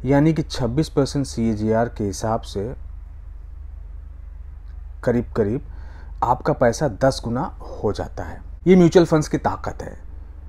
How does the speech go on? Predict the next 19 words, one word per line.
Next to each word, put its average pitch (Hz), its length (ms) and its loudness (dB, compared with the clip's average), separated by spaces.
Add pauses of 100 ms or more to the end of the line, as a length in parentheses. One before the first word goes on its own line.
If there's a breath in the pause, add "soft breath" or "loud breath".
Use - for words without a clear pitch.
(180)
तो 175 60 4
मुझे 160 260 6
ऐसा 185 180 8
लगता 175 320 4
है 170 160 2
कि 185 120 -2 (140)
पन्द्रह 131 280 6
से 147 140 2
बीस 135 340 4
परसेंट 117 440 0
जो 95 100 -6
है 104 280 -8
म्यूचुअल 104 300 -2
फंड्स 127 280 -6
आराम 95 300 -4
से 104 140 -4
दे 107 160 0
सकते - 360 -8
हैं 107 180 -8